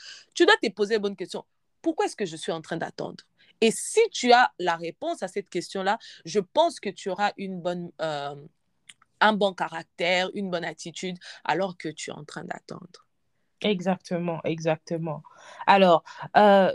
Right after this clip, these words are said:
Speaker 2: je pense que ce que tu as dit, c'est vraiment la clé. Savoir
Speaker 1: Mhm.
Speaker 2: vraiment pourquoi on est en train d'attendre, savoir, euh, euh, la raison, en fait,
Speaker 1: Mhm.
Speaker 2: de l'attente. Et après, si tu attends quelque chose de Dieu,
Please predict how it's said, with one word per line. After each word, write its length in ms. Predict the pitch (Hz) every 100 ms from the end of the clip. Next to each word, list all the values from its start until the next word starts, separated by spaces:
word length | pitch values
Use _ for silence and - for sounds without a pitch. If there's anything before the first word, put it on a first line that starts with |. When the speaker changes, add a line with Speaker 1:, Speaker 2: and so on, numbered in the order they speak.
| -
Speaker 2:
je 140 | 196
pense 360 | - 349 392 -
que 80 |
ce 120 | 208 262
que 120 | 247
tu 180 | 190 185
as 120 | 185
dit, 180 | 180 220
c'est 220 | - 170
vraiment 480 | 170 185 214 240 233
la 160 | 165
clé. 420 | 156 - 156 233 _
Savoir 560 | - 190 185 214 226 196
Speaker 1:
Mhm. 80 |
Speaker 2:
vraiment 400 | 160 180 180 220
pourquoi 480 | 262 - 196 - 208
on 100 | 180
est 100 | 185
en 140 | 185 175
train 220 | - 190
d'attendre, 640 | 165 151 - 180 190 196 - _ _
savoir, 600 | - 220 190 208 208 208 190
euh, 520 | 180 175 170 165 160 _ _ _ _ -
euh, 420 | 175 165 160 160 160 _ _ _ - 214
la 180 | 226
raison, 420 | 226 233 226 185 262
en 220 | 254 175
fait, 520 | - 170 143 _ _ _
Speaker 1:
Mhm. 460 | 180 165 170 160 160
Speaker 2:
de 60 | 180
l'attente. 640 | 175 165 - 175 160 - _ _ -
Et 120 | 202
après, 360 | 220 - 370 403 _
si 140 | 339 339
tu 160 | 277
attends 300 | 208 202 262
quelque 280 | - 196 -
chose 320 | 202 226 220
de 140 | 185 170
Dieu, 360 | 160 190 208